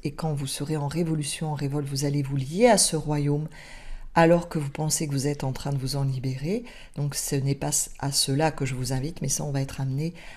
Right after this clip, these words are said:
à le développer au cours de nos rencontres. Voilà, je vous, je vous, je vous parle au fur et à mesure de, de ce vers quoi nous, ben, nous allons dans, dans ces partages. Alors revenons à aujourd'hui.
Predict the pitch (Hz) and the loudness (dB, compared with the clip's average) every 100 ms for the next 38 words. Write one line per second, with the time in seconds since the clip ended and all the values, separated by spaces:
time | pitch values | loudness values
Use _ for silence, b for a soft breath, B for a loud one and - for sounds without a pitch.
0 | B - 226 226 - 151 156 151 156 139 | B 2 4 4 0 4 12 12 12 10
1 | 135 208 185 - 208 170 175 233 220 196 | 6 6 4 4 2 4 6 4 4 2
2 | 320 - - 117 127 131 120 123 131 131 | 0 0 -2 0 0 -2 -2 -4 -2 -4
3 | 123 120 127 123 123 156 175 139 120 160 | -4 -4 -6 -6 -4 0 2 2 0 -2
4 | 151 135 131 170 180 135 127 B B B | 0 2 2 2 2 0 -2 B B B
5 | - 151 147 180 165 143 - 185 170 160 | 0 2 6 10 10 10 8 6 6 2
6 | B B B B B B B - 170 180 | B B B B B B B 4 6 8
7 | 185 175 165 156 202 240 196 135 165 185 | 8 8 6 6 4 4 4 4 6 6
8 | 196 - 165 196 190 - 196 196 180 - | 4 4 4 6 4 6 6 6 4 4
9 | - 127 127 - - 277 311 320 294 240 | 0 0 0 4 10 10 12 12 12 12
10 | 254 233 240 269 269 - 233 233 240 240 | 12 12 10 8 6 8 10 10 8 6
11 | 226 220 214 208 180 175 208 185 - | 6 8 6 6 6 4 4 0 -2